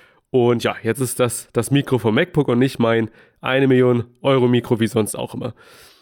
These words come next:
Wollte ich nur sagen, nicht, dass ihr denkt, das ist immer so. Es war bis jetzt immer besser und das wird auch wieder geiler. Also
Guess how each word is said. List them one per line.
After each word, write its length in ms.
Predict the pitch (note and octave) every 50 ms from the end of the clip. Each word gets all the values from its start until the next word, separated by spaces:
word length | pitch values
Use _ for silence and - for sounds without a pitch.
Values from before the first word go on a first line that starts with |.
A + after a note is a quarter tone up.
| _ _ _
Wollte 180 | - C#3+ D#3+ D#3+
ich 100 | C#3 -
nur 120 | C3+ B2+
sagen, 320 | A#2 C3+ C#3+ D3 C#3+ C#3 C3+
nicht, 180 | C3 B2 -
dass 160 | C#3 B2+ - C#3
ihr 100 | C3 A#2+
denkt, 180 | A#2+ A#2+ A#2
das 120 | A#2+ G#2+ G2+
ist 120 | G#2 C3+
immer 220 | D3+ D3 C#3+ C3+
so. 240 | A#2 A#2+ B2 B2 A#2+ A#2+
Es 120 | A2 A2+
war 320 | A2+ G#2+ A2 A2+ A2+ A2
bis 120 | G#2+ G#2+ -
jetzt 180 | A2 G#2 -
immer 140 | B2 A2 G#2
besser 300 | F#2+ A2+ G#2 - A2 G2+
und 120 | G2+ G2 G#2
das 120 | F#2+ -
wird 140 | G#2+ G#2 -
auch 120 | G#2 -
wieder 160 | A2+ G#2 G2+ G2+
geiler. 340 | - G#2 A2 G#2+ G#2 G#2 -
Also 320 | - A2 A2 - -